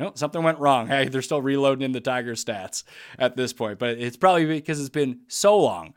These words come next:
for him to pile that up. Hahn, Hatton, Hardy, Kitayama, Bezadenhout, Trey Mulliniks. So we, we do see the names Mulliniks, Tarren, Kitayama, Nick Hardy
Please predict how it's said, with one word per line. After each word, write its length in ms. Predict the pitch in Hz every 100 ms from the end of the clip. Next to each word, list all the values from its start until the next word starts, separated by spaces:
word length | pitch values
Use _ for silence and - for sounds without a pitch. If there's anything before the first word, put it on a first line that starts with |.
| _
for 120 | 135
him 120 | 127
to 80 | 117
pile 320 | 131 117 107
that 180 | 101 95
up. 280 | 78 - _ _ _ -
Hahn, 340 | 160 185 196
Hatton, 480 | 165 165 160 170 170
Hardy, 420 | - 160 160 160
Kitayama, 840 | 151 151 - 113 113 127 156 233 254 _ _ -
Bezadenhout, 720 | 107 127 156 175 170 226 - _ _ _ _ _
Trey 220 | - 131 117
Mulliniks. 360 | 113 170 240
So 320 | 254 240 233 - - - -
we, 160 | 240
we 140 | 247 247
do 160 | 277
see 480 | 320 285 269 269 226
the 140 | 165 165
names 560 | 180 180 185 185 180 -
Mulliniks, 840 | 127 127 190 226 226 233 233 - - _ _ _ _ _ -
Tarren, 720 | - 185 208 208 208 208 202 _ _ _
Kitayama, 1000 | - 208 - 214 202 185 185 185 185 180 _ _ 120
Nick 400 | 127 160 190 -
Hardy 720 | - 185 185 180 180 185